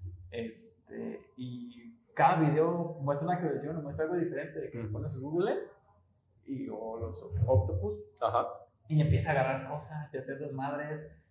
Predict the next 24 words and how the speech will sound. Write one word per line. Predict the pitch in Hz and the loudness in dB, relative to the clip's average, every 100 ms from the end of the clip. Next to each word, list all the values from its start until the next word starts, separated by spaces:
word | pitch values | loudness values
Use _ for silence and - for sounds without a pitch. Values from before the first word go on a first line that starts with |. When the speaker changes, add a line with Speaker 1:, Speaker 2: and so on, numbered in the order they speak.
| _ | _
Speaker 1:
De | 143 | 0
hecho, | 143 | 2
una | 160 | 4
vez | 143 | 4
simuló | 170 147 127 | 4 4 4
que | 123 | 4
tenía | 120 131 | 4 2
un | 143 | 0
escritorio, | 160 135 120 135 156 160 160 - | -2 -4 -2 2 4 6 10 10
tiene | 143 147 | 10 10
una | 151 | 8
libreta | 127 123 139 160 | 4 2 0 -2
y | - | -2
empieza | - 117 170 | -6 -10 -10
a | |
escribir | - 131 135 | -8 -8 -4
virtualmente. | 160 156 160 160 160 165 175 180 - - - 147 | -2 0 -2 -2 -4 -6 -8 -12 -18 -20 -12 -4
Y | |
dije, | 151 143 135 127 - | -4 -4 -8 -14 -12
"Guau". | 120 - - - 175 165 - - - | -10 -10 -10 -12 -10 -8 -8 0 4
De | 139 | 4
hecho, | 165 | 6
Mark | 151 151 160 | 10 10 8
Zuckerberg | - 185 240 233 208 226 | 4 2 2 2 2 2